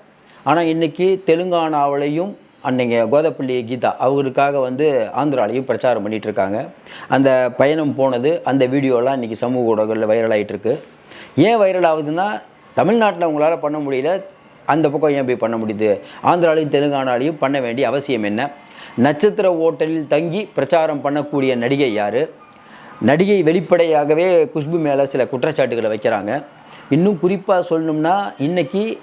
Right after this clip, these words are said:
சுந்தர் சியை வந்து பிரச்சாரத்துக்கு அனுப்புனாங்க குஷ்பு. அப்பவே சொல்லப்பட்ட காரணம், எம் பி தொகுதி கேட்டாங்க, கொடுக்கல. அதுவும் இல்லாம அவங்க வந்து மகளிர் ஆணைய அந்த தலைவரா இருக்காங்க, அதுல வந்து ஒண்ணும் பெருசா ஒண்ணும் ஸ்கோப் இல்ல அப்படின்னு கொஞ்சம் அதிருப்தியில இருந்தாங்க.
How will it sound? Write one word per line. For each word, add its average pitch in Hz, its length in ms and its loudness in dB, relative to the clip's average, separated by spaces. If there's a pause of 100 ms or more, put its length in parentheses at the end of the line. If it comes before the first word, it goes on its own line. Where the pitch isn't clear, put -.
(120)
சுந்தர் 196 260 4
சியை 165 280 -2
வந்து 147 280 0
பிரச்சாரத்துக்கு 147 600 0
அனுப்புனாங்க 131 400 -2
குஷ்பு. 131 360 -2 (600)
அப்பவே 175 360 2
சொல்லப்பட்ட 151 500 2
காரணம், 139 400 0
எம் 147 200 -4
பி 165 140 0
தொகுதி 131 260 0
கேட்டாங்க, 110 580 -2 (320)
கொடுக்கல. 110 520 0 (480)
அதுவும் 180 300 4
இல்லாம 156 280 -2
அவங்க 160 180 -2
வந்து 147 160 -4
மகளிர் 147 320 0
ஆணைய 135 300 -2 (340)
அந்த 117 180 -4
தலைவரா 131 360 0
இருக்காங்க, 120 300 -4
அதுல 131 240 0
வந்து 135 220 0
ஒண்ணும் 123 260 -4
பெருசா 123 340 0
ஒண்ணும் 123 180 -4 (100)
ஸ்கோப் 139 220 0
இல்ல 104 380 0 (440)
அப்படின்னு 156 340 2
கொஞ்சம் 170 240 4
அதிருப்தியில 156 400 0
இருந்தாங்க. 110 520 -4